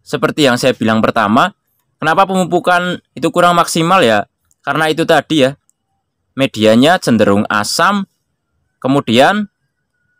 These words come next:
terbanyaknya itu unsur nitrogen dari air hujan yang langsung menuju ke media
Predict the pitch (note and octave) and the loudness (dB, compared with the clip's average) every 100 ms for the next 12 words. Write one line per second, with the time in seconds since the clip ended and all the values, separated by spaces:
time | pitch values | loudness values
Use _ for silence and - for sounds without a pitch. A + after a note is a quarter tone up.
0 | _ _ C3+ - A#2 A2 B2+ B2+ D3+ E3+ | _ _ -6 -2 0 2 0 -2 0 2
1 | F#3 G3 G3+ - E3 E3+ - E3+ E3 E3 | 2 2 0 0 -4 -4 0 0 0 0
2 | E3+ - D3 G3+ G#3 G#3+ _ G#2+ A2 C#3+ | 2 0 0 0 0 -4 _ -4 0 2
3 | A#2+ D3 B2+ G#2+ - D#3 G3+ - _ _ | 4 2 2 -2 0 0 -2 -10 _ _
4 | _ - G#2 A2+ A2 A2+ - F3+ E3 D3+ | _ -4 0 2 2 0 0 0 2 0
5 | D3+ D#3+ G#3 G3+ - C#3 - A2+ | 0 0 0 -2 -6 -6 -2 0